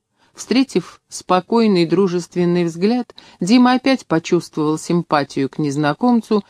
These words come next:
и желание поговорить с ним, но и неловкость от того,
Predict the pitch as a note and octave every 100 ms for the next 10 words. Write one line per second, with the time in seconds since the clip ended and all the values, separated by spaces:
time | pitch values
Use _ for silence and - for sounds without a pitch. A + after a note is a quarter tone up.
0 | _ - A#3+ G#3+ B3 C#4 C4 B3 A3+ G#3+
1 | G3+ G3+ G3 E3 C3+ - - C3 B2 C3
2 | _ _ _ _ _ _ D#3 E3+ G3 A#3+
3 | B3+ _ _ _ _ G#3 F#3+ F3 E3 A3
4 | C#4 - E3 D#3+ - D#3 - E3 A3 D#4+